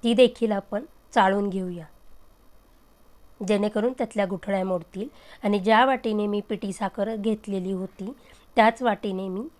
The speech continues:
अर्धी वाटी साजूक तूप घेत आहे. ते फोडणीच्या भांड्यात घेऊन एक दोन मिनटं मी गॅसवर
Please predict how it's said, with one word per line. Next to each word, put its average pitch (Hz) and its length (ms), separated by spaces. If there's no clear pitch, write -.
अर्धी 208 340
वाटी 220 300
साजूक 202 400
तूप 226 120
घेत 202 300
आहे. 180 380
ते 226 80
फोडणीच्या 220 640
भांड्यात 220 380
घेऊन 190 420
एक 214 200
दोन 254 300
मिनटं 220 340
मी 196 160
गॅसवर 190 640